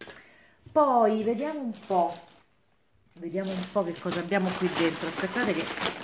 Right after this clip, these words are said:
ecco, ok. Poi vediamo, ah, della, della nyx, della, le tinte labbra della linea Lingerie. Questo è il numero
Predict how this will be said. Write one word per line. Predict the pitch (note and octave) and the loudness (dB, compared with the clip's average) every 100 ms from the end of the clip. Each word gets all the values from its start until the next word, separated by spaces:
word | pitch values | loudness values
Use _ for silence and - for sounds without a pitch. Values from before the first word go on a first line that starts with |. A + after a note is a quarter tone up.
| - - - _ - _ | -8 -12 -18 _ -20 _
ecco, | E3+ C#3+ - - - - - | -14 -14 -16 -20 -20 -20 -18
ok. | - C#3 - - - - - - - - - - _ | -16 -16 -18 -18 -18 -18 -18 -20 -20 -20 -20 -20 _
Poi | - A#3 G3+ E3+ D#3 D3+ D3 | -6 0 0 0 -2 -4 -4
vediamo, | E3+ F3+ F3 D#3+ | -4 -2 -2 0
ah, | C4 A3+ F#3 | 2 4 4
della, | A#3 A#3+ A#3+ A#3 - - - | 4 4 6 6 4 -6 -20
della | - F#3 F#3+ | -8 -2 2
nyx, | G#3 C4+ - - D#4 D#4 | 2 2 -2 -2 0 2
della, | G#3 F3+ F3+ F3 E3+ D#3+ - | 4 4 4 4 2 -2 -6
le | - F3 E3+ | -6 -2 0
tinte | D#3+ A3 G3 G3 | 0 -2 -2 2
labbra | F#3+ F3+ F3 E3+ | 4 4 2 0
della | E3+ E3+ | 0 0
linea | F#3+ F3 C3+ | 0 -2 -2
Lingerie. | F3 F#3 F#3 D#3+ E3+ D#3 D#3 A#3 D#4+ - - - _ _ | 2 2 2 0 -2 -2 -2 -2 -4 -8 -20 -20 _ _
Questo | G#3+ A3 A3 - | -2 0 -2 0
è | G3 | 2
il | F3+ | 2
numero | F#3+ A3 A#3+ A#3+ A#3 A#3+ A#3 - | 2 2 2 2 2 0 -2 -8